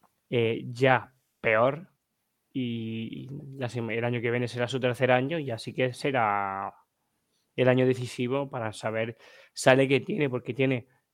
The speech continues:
el año que viene, recordemos, recupera a Breece Hall, un running back que es rookie, está lesionado, recupera a Vera Tucker, un tackle de, de la línea ofensiva, y la verdad que, que Jets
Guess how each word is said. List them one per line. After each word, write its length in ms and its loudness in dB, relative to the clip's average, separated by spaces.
el 100 -6
año 180 0
que 100 0
viene, 180 2
recordemos, 680 -2
recupera 640 -2
a 160 -8
Breece 340 -6
Hall, 320 4
un 220 -4
running 320 4
back 180 0
que 160 -6
es 80 -10
rookie, 280 -2
está 160 -8
lesionado, 600 -2
recupera 480 2
a 40 4
Vera 200 2
Tucker, 520 2
un 440 -4
tackle 540 -2
de, 840 -2
de 160 -8
la 100 -2
línea 180 0
ofensiva, 680 -2
y 80 -2
la 120 2
verdad 240 -4
que, 760 -2
que 220 0
Jets 400 0